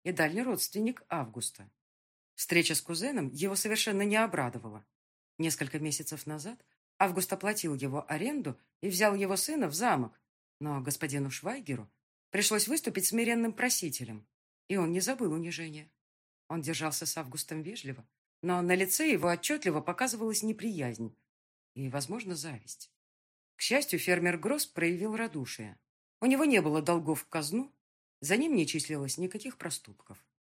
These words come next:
И потому он был счастлив, что сам наместник явился посмотреть на его птиц. А когда выяснилось, что Август знавал командира роты, где когда-то служил его сын, и вовсе обрадовался и пригласил наместника выпить пиво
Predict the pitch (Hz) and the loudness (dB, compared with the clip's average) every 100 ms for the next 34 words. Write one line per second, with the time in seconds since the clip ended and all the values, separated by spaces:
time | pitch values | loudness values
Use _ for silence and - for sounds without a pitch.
0 | _ - - 143 147 147 139 143 143 - | _ -10 -6 -2 -2 -2 -4 -6 -8 -8
1 | - - 123 _ _ - - 208 208 202 | -8 -8 -10 _ _ -12 -2 2 4 4
2 | 202 294 - 165 - 180 170 147 170 165 | 4 4 2 0 0 0 0 -2 -4 -2
3 | - 180 262 277 - - 185 196 107 107 | -2 -4 -6 -10 -12 -8 -8 -8 -10 -12
4 | - 101 - - _ _ _ - 143 160 | -12 -10 -14 -16 _ _ _ -10 -2 2
5 | 160 160 165 - 151 147 139 - - 170 | 2 4 2 0 -2 -2 -4 -6 -6 -6
6 | - 170 147 135 131 - _ - 143 147 | -2 0 0 -4 -6 -8 _ -8 -4 -4
7 | 143 135 147 143 135 135 139 214 254 117 | -4 -6 -6 -6 -6 -6 -6 -8 -8 -12
8 | _ _ _ 170 185 220 196 165 151 208 | _ _ _ -2 2 2 4 4 2 0
9 | 226 165 131 151 185 - 123 107 - _ | 0 0 -2 -2 -2 -2 -4 -8 -12 _
10 | _ - 285 277 170 - 139 127 285 226 | _ -8 -4 0 0 2 2 2 0 0
11 | 135 123 - - _ - - - 131 180 | 0 -2 -4 -10 _ -12 -8 -6 -4 -4
12 | 277 262 151 147 - 151 156 156 151 160 | -4 -2 -2 -2 -4 -8 -6 -6 -6 -8
13 | - 233 285 170 | -8 -8 -6 -8